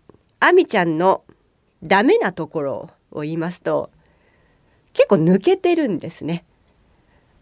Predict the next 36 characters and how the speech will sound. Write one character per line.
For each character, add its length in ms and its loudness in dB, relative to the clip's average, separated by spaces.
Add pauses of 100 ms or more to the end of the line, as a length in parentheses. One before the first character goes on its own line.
(160)
あ 120 -12
の、 400 -16 (280)
最 200 -4 (120)
初 140 0
は 140 4
私 320 -2
も、 280 0 (520)
も 120 0
し 60 -8
か 120 -6
し 40 -10
て 80 -10
こ 160 -6
の 120 -2
子 80 -4
は 80 -2
抜 200 -2
け 180 0
て 180 0
る 180 4
感 380 2
じ 180 0
を 160 0
わ 140 0
ざ 140 0
と 180 -2
演 260 2
出 300 -4
し 80 -14
て 140 -2
る 200 2
の 80 0
か 160 -2
な 540 0
っ 60 -14 (300)
て 300 0